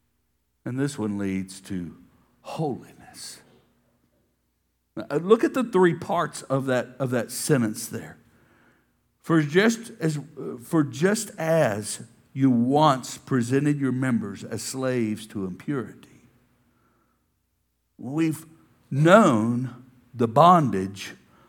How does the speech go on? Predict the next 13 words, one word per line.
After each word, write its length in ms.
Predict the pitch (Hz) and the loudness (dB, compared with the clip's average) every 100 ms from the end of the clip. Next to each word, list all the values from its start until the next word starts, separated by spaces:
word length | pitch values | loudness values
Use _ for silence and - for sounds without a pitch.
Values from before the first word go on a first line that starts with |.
| _ - | _ -4
of 180 | 117 | -4
sin. 360 | - 175 98 87 | 0 2 2 0
That's 220 | 127 - | -2 0
what 120 | 185 | 0
it's 100 | 151 | 0
saying. 400 | - 170 117 - - _ _ _ _ _ _ _ _ _ _ _ _ - - | -2 -2 -2 -6 -14 _ _ _ _ _ _ _ _ _ _ _ _ -20 -2
We 260 | 135 185 | 4 8
have 400 | 190 170 135 - - 131 | 8 8 4 -4 -10 -2
known 1000 | 135 180 226 156 107 110 127 117 - - - | 6 10 10 8 4 2 0 -2 -12 -18 -2
the 160 | 127 | 0
bondage 800 | 117 151 175 113 95 98 107 - - _ _ _ _ | 6 8 8 4 -2 -6 -8 -16 -18 _ _ _ _
of 140 | 135 127 | -4 -4
sin. 520 | - 165 127 - | -4 -4 -6 -10